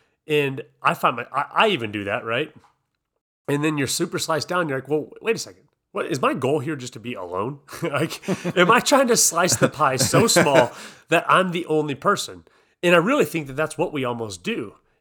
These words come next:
Speaker 1: And then you go out onto the trail and you're just that person. And no one's like me. No one out here is training the way I am. No one's got this event. No one's,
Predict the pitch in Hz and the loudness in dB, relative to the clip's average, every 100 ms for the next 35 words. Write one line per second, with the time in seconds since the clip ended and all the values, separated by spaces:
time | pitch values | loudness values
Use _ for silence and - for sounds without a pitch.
0 | - 165 196 175 165 147 123 120 - 226 | -2 0 0 0 0 0 -4 -8 -4 -2
1 | 147 131 - _ _ _ _ 165 156 143 | -2 -4 -8 _ _ _ _ -4 -2 -2
2 | 131 - - _ _ _ _ 139 165 139 | -4 -10 -18 _ _ _ _ 0 0 2
3 | 151 - 123 110 - 101 - 92 _ _ | -2 -2 -6 -6 -10 -12 -12 -16 _ _
4 | _ _ - 143 143 151 151 123 113 95 | _ _ -4 -2 -2 0 0 -2 -6 -8
5 | 90 - 104 - _ _ _ _ _ - | -12 -14 -20 -20 _ _ _ _ _ -6
6 | 151 190 190 160 127 110 120 120 110 - | 2 4 6 4 2 -2 -2 -4 -2 -6
7 | - 151 143 135 127 120 113 113 107 107 | -4 -2 -2 -2 -4 -4 -4 -6 -6 -6
8 | 131 170 165 147 113 117 - 107 104 110 | 0 0 2 -2 -6 -10 -10 -10 -8 -2
9 | 123 123 139 160 160 143 | -2 -2 -2 0 0 -2